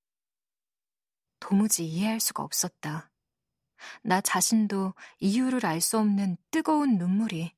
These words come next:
하염없이 볼을 타고 흘러내렸다. 상담실에서 울보가 되었을 때의 충격이 채 가시지 않았는데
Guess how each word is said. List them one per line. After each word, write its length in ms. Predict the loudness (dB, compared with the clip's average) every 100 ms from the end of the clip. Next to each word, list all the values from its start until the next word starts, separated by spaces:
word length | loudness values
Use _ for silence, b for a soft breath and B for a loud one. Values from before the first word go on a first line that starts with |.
| _ _ _ _ _ _ _ _
하염없이 920 | -4 0 2 2 0 0 -2 -2 -8 -12 b b b
볼을 280 | -4 0 0
타고 320 | 0 -6 -6
흘러내렸다. 880 | -6 0 2 2 -2 -8 -10 -10 -10 _ _ _ _ _ _ _ _ _ _ _ _ _ _ _ _ _ _ _ _ _ _
상담실에서 800 | 0 2 4 2 0 -2 0 0
울보가 420 | 0 0 0 -2 0
되었을 400 | 0 0 -2 -2
때의 280 | -2 -2
충격이 680 | -2 0 0 0 -4 -2 -4 0
채 240 | 0 0
가시지 480 | -2 -2 -2 -2 -4
않았는데 800 | -2 0 0 0 -4 -6 -8